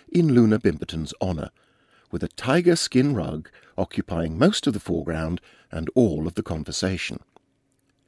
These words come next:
She had already designed in her mind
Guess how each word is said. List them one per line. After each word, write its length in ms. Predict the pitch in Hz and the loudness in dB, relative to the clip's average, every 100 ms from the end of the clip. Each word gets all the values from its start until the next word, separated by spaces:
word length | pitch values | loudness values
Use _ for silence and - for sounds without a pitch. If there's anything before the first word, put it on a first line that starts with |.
| - - - | -20 -20 -6
She 200 | - 190 | 2 4
had 200 | 180 180 | 4 2
already 420 | 202 190 214 208 | 2 2 2 2
designed 480 | 160 143 156 139 110 | 2 2 2 2 2
in 80 | 117 | 0
her 180 | 113 113 | 2 2
mind 380 | 131 113 107 | 2 2 0